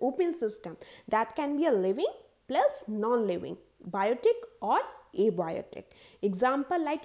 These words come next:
aquarium, forest is a functional unit of environment which consists of a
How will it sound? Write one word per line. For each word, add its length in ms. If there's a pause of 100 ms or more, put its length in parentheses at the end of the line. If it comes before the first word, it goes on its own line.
aquarium, 880 (140)
forest 720 (340)
is 160
a 140 (140)
functional 440
unit 380
of 120 (180)
environment 580 (120)
which 300
consists 540
of 160
a 60